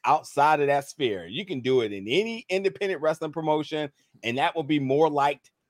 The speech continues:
than going to A E W. And especially with the T K O folks probably looking across the board at who their competition is. There's none in M M A. They ain't worried about Bellator. But is, is A E W a threat? And if one of their s-, potential, st-,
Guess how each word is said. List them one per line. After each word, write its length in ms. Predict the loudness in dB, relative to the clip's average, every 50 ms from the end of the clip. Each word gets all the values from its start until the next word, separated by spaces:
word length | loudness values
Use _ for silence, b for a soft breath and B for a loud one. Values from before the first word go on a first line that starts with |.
| _
than 160 | 2 2 4 4
going 220 | 4 2 2 2
to 160 | 0 0 0 0
A 20 |
E 120 | 0 0 0
W. 460 | 2 0 0 0 -2 -4 -8 -8 -10 -10 _ _ _ _ _ -10
And 140 | -8 -8 -8
especially 460 | -4 0 2 2 2 2 0 -4 -2
with 260 | 0 0 0 0 -2
the 80 | -8 -10
T 200 | -6 -4 -4 -2
K 260 | 0 2 2 2 2
O 120 | 2 0
folks 280 | 2 2 0 0 0 0
probably 280 | 2 2 2 2 2
looking 300 | 0 0 -2 -2 -2 -4
across 280 | -2 2 2 2 2 2
the 80 | 0 -4
board 280 | 0 2 2 4 4 2
at 140 | 2 0
who 120 | 0 -2 -2
their 140 | 0 -2 0
competition 640 | 0 0 -2 0 -2 -4 -4 -6 -6 -6 -6 -4 -4
is. 220 | -4 -2 -4 -4
There's 200 | -2 -2 -4 -2 0
none 200 | 0 0 0 0
in 160 | -2 -6 -6 -4
M 140 | -4 -4 -2
M 160 | -2 -2 0
A. 320 | 0 0 0 -2 -4 -8 -12 -10
They 80 | -6 -4
ain't 220 | -2 -2 -2 -2
worried 140 | 0 0 0
about 200 | 0 -2 -2 0
Bellator. 540 | 2 2 4 2 2 -2 -6 -6 -6 -6 -6 -8 _ _ _ _ _ -4
But 120 | 0 0
is, 200 | 0 0 0 -2
is 240 | -4 -2 -2 -2 0
A 80 | 0 0
E 120 | 0 2
W 340 | 2 2 2 2 2 0 0
a 40 | 0
threat? 440 | 0 0 2 4 6 6 6 4 2
And 200 | -4 -2 0 0
if 160 | -2 -2 -4 -8 -20 _ _
one 220 | -4 -2 -2 -2
of 80 | 0 2
their 160 | 2 2 2
s-, 220 | 2 -2 -10 -18 _
potential, 460 | -10 -10 -8 -6 -6 -6 -6 -6 -8 -12
st-, 80 | -8